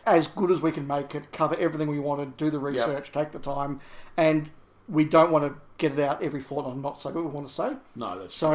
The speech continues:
Speaker 2: true.
Speaker 1: look, I'm sorry we don't get it out as regularly as we would like, but hopefully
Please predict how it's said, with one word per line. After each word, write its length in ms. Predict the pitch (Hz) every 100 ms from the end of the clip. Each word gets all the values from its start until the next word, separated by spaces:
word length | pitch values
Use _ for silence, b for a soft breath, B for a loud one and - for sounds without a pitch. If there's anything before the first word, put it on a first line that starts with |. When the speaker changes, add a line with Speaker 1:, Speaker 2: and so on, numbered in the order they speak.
| 151
Speaker 2:
true. 80 | 151
Speaker 1:
look, 220 | 220 160 -
I'm 120 | 151
sorry 220 | 175 175
we 100 | 165
don't 140 | 165
get 120 | 160 143
it 40 |
out 140 | 156
as 100 | 143
regularly 480 | 151 147 151 151 160
as 100 | 160
we 120 | 147
would 100 | 147
like, 260 | 139 160 -
but 240 | 156 151 B B B
hopefully 640 | - 175 175 - 156 147